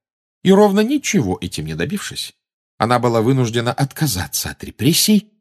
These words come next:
и позволить мокрым от пота мертвенно-бледным и окровавленным ученикам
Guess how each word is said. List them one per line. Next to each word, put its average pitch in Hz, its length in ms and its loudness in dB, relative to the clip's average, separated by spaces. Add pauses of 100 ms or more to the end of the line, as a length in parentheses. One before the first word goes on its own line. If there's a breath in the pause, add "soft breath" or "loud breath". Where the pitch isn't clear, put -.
(180)
и 202 160 2
позволить 160 580 2
мокрым 127 400 -2
от 117 160 -4
пота 131 300 0
мертвенно-бледным 107 1000 0
и 107 120 -2
окровавленным 104 920 0
ученикам 127 680 -2